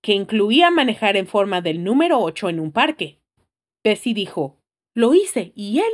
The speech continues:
no lo podía creer. Dijo que nunca había visto a una mujer manejar así". Después de eso,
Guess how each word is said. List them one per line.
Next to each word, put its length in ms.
no 80
lo 160
podía 300
creer. 360
Dijo 280
que 100
nunca 400
había 240
visto 320
a 60
una 240
mujer 360
manejar 380
así". 400
Después 360
de 200
eso, 340